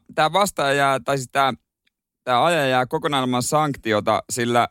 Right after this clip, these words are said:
liikennevirhemaksua ei voi määrätä yli kahdenkymmenen tuntikilometrin ylinopeusta-,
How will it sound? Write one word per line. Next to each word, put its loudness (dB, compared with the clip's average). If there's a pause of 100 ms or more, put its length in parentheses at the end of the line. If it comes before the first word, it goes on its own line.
liikennevirhemaksua -2
ei 2
voi 0
määrätä 0
yli -4
kahdenkymmenen -2
tuntikilometrin -4
ylinopeusta-, -6